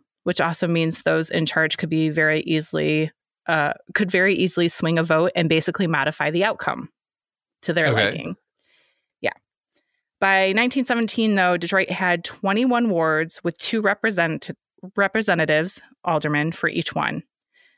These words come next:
Speaker 1: And basically they were, when it came time to vote and things like that, they were kind of in charge of watching the counts for the votes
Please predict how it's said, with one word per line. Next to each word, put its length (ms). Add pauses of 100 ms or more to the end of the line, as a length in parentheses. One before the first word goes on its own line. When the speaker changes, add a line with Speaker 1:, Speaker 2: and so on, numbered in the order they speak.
(400)
Speaker 1:
And 640
basically 460
they 220
were, 420
when 180
it 60
came 160
time 160
to 80
vote 160
and 80
things 160
like 140
that, 320
they 100
were 80
kind 180
of 60
in 80
charge 300
of 180
watching 360
the 80
counts 280
for 140
the 60
votes 400